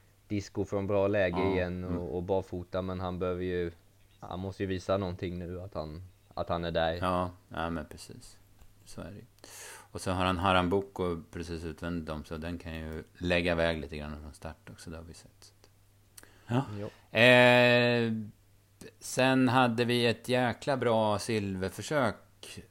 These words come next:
Speaker 2: avslutar omgången med, eh, ja, men vi, Sweetman som var med i lördags och satt fast, Vitro Diablo som vi snackade om, nu är det,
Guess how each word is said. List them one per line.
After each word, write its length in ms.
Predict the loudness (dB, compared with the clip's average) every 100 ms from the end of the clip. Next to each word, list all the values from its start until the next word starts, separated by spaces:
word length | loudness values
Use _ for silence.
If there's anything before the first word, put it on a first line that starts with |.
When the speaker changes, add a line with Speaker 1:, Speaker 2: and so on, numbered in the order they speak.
| -18 -6
Speaker 2:
avslutar 720 | -4 -4 -4 -6 -6 -4 -2
omgången 680 | 0 -2 -6 -6 -6 -8 -6
med, 420 | -4 -4 -4 -4
eh, 220 | -2 -2 -4 -10 _ _ _ -6
ja, 120 | -2
men 220 | -2 -2
vi, 220 | 0 0 0
Sweetman 520 | -2 -2 0 -2 -2
som 120 | -2
var 80 | 0
med 200 | 2 2
i 20 |
lördags 340 | 2 2 0
och 80 | -2
satt 200 | -6 -2
fast, 340 | 0 0 -2 -4
Vitro 280 | -4 -2
Diablo 460 | 2 4 4 4 -2
som 180 | -2 -4
vi 60 |
snackade 460 | -4 -4 -6 -4 0
om, 160 | 0 0
nu 100 | 0
är 40 |
det, 340 | 0 0 0